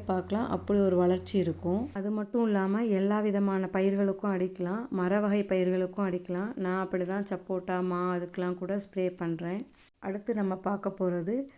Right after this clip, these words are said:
பூச்சிகள் பத்தி பார்க்கலாம். இந்த கத்திரி செடிகள்ல பார்த்தீங்கன்னா சில பூச்சிகள் ஓடுது. இது எல்லாமே வந்து இங்க இருக்கிற இலைகள்ல இருக்க சாரை வந்து உறிஞ்சுறது. சாறு உறிஞ்சும் பூச்சிகள்னு இதை சொல்லுவாங்க. இந்த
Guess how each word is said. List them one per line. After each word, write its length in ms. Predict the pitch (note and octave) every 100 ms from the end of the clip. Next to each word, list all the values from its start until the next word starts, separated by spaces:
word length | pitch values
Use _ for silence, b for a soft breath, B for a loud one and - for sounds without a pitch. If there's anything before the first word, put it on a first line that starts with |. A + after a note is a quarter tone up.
| B B B _
பூச்சிகள் 480 | A3 A3 A3 G3+ G3
பத்தி 220 | F3+ F#3 F#3+
பார்க்கலாம். 500 | F3+ E3+ F3 F3+ B3 -
இந்த 140 | F3 F#3 F#3
கத்திரி 300 | F3+ A#3 A3
செடிகள்ல 460 | G3 F3+ F3+ F3+ F3+
பார்த்தீங்கன்னா 400 | F3 F3 F3+ G#3
சில 200 | G3+ F3+ F3+
பூச்சிகள் 420 | G3+ G3+ G3+ F#3 E3
ஓடுது. 320 | E3+ D#3+ F3 B3+ B B B B B
இது 160 | G3+ G3+ F#3+
எல்லாமே 360 | G3 G#3 G#3 A3
வந்து 260 | G3 F3+ G#3+
இங்க 160 | A3 F#3
இருக்கிற 260 | E3 F3+ G3
இலைகள்ல 500 | F3+ F3+ F#3 F#3+ F3+
இருக்க 220 | E3+ G#3 G#3+
சாரை 360 | G3 F3+ F#3+ F#3+
வந்து 220 | F3 F#3 F#3+
உறிஞ்சுறது. 580 | F#3 F#3 F3+ E3+ E3+ B3+ B B B -
சாறு 400 | - G3 G3+ G#3 F#3+
உறிஞ்சும் 340 | F#3+ F3+ F3+
பூச்சிகள்னு 540 | F#3+ F#3 F3+ F3 F3+ F#3+
இதை 100 | E3+
சொல்லுவாங்க. 480 | F3+ F3 F3 E3+ E3 G3 B3+
இந்த 140 | -